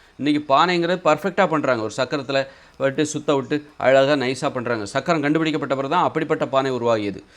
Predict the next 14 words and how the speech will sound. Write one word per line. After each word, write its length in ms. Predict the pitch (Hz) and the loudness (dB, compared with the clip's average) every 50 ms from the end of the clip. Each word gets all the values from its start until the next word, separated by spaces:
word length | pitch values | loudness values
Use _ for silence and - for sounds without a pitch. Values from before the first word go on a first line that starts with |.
| - - _ | -20 -20 _
சக்கரம் 400 | - - - 196 190 190 190 165 | -4 -2 0 2 4 2 4 4
கண்டுபிடிக்கிறதுக்கு 580 | 160 165 170 165 165 160 165 170 170 156 160 | 2 0 0 -2 -2 0 0 0 0 0 0
முன்னாடி, 320 | 147 147 151 160 160 160 160 | 0 0 0 0 0 -2 -2
சக்கரம் 360 | 156 - 147 139 170 180 175 | -2 -4 -4 0 2 0 2
எப்போ 200 | 156 165 160 156 | 2 0 0 0
கண்டுபிடிச்சாங்க? 460 | 151 151 147 143 - 156 143 147 143 - - - - _ _ | 0 -2 -2 -4 -6 -6 -6 -6 -8 -10 -14 -20 -20 _ _
உலோகங்கள் 420 | - 131 156 175 185 185 180 175 147 | 0 4 6 6 6 6 4 0 -2
கண்டுபிடிக்கப்பட்ட 480 | 151 139 139 135 131 127 120 110 110 | -2 -4 -4 -4 -4 -6 -6 -6 -6
பிறகு 180 | 104 101 101 101 | -6 -6 -6 -6
தான். 120 | 87 - - - - _ _ _ - | -8 -10 -14 -18 -20 _ _ _ -8
சக்கரம் 380 | - 143 143 143 185 180 170 | -6 -4 -2 0 0 0 0
செய்வதற்கு 360 | 143 160 160 160 156 156 180 | 0 -2 -2 -2 -2 -2 -2
உலோகங்கள் 420 | 165 143 147 160 160 165 160 147 123 | -2 2 2 2 2 2 0 -2 -2
தேவை. 260 | - 117 110 101 | -2 -2 -2 -2